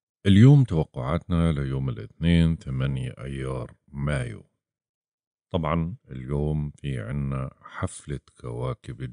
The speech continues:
جديدة، وفي كواكب أنهت زواياها. القمر اليوم موجود في برج القوس. طبعًا هو رح ينتقل في ساعات المساء المتأخرة لبرج الجدي،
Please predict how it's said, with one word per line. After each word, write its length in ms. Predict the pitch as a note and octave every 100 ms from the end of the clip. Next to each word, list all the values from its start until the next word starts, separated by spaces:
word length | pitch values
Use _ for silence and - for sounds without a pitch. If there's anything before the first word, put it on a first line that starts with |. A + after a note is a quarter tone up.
| -
جديدة، 520 | C#2 D#2+ D2 F2 -
وفي 360 | C#3 E3 - D3
كواكب 560 | - A2+ A#2+ A2+ B2 A2 -
أنهت 420 | G2+ F2 E2+ D#2 _ _ _ _
زواياها. 880 | D2 C#2 C#2 C#2 A#1 G#1 G1+ - G1+ _ _ _ _ _ _ _ _ _ _ _ _ _ _ -
القمر 420 | A#2+ - E3 D3+
اليوم 300 | C3+ C3 C3+
موجود 480 | A#2 G2+ F#2 G2+ E2+
في 220 | - D2+
برج 360 | C2+ D2+ C2 D2+
القوس. 760 | C2 - - C2+ A#1+ - - - _ _ _ _ _ _ _ _ -
طبعًا 380 | C#2+ C2 A#1+
هو 460 | - C#2 C2+ C#2 C#2+ _ -
رح 240 | D2 -
ينتقل 720 | C3+ C3 - C2+ - F2 C#3+ -
في 120 | D#2
ساعات 440 | C#2+ - A#1 D#2 D#2+
المساء 440 | D#2 D#2+ - F2+
المتأخرة 1000 | D#2+ D2+ D2 F2 F2 G#2+ - F2 F2 G2
لبرج 500 | F2+ B1+ C2 C2 C#2
الجدي، 540 | C2+ B1 D2+ A1+ -